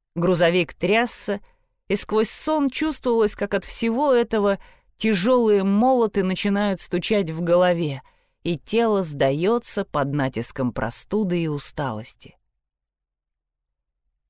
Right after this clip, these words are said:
Дорогу до комнаты Смородник тоже не запомнил. Машинально повернул ключ в двери,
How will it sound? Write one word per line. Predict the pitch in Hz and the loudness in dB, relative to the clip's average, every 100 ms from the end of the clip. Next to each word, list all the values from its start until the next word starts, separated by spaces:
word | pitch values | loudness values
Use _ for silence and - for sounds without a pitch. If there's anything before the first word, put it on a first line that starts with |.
| _ 151 | _ -2
Дорогу | 151 262 294 247 | 2 2 2 2
до | 214 | 2
комнаты | 214 320 302 269 254 | 2 0 2 0 0
Смородник | - 208 233 240 208 - | 0 2 2 2 0 -2
тоже | - 233 226 226 | 0 0 2 0
не | 208 | 0
запомнил. | 196 208 - 147 135 127 127 _ _ _ _ _ _ _ _ - | 0 -2 -2 -2 -2 -6 -8 _ _ _ _ _ _ _ _ -4
Машинально | 175 - 254 294 254 185 | -2 0 2 2 2 2
повернул | 175 170 170 160 143 | 2 4 2 0 -2
ключ | 196 247 302 - | 0 2 0 -2
в | 214 | -2
двери, | 202 240 240 226 | 2 2 2 0